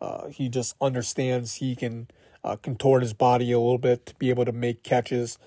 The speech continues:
Uh, and then he has an extended catch radius where,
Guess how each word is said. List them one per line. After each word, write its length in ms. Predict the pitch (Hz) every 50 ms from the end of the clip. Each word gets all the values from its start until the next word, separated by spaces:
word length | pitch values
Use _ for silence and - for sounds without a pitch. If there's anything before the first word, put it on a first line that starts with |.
| - _ _ _ -
Uh, 220 | - 113 110 107 -
and 180 | - 127 127 127
then 120 | 135 131
he 140 | 131 120 135
has 240 | 147 135 127 120 131
an 100 | 123 113
extended 640 | 107 107 - - - - 147 139 131 120 107 104
catch 260 | - 143 131 120 -
radius 640 | 127 123 123 123 120 120 120 120 120 - - - -
where, 340 | 127 120 120 117 113 107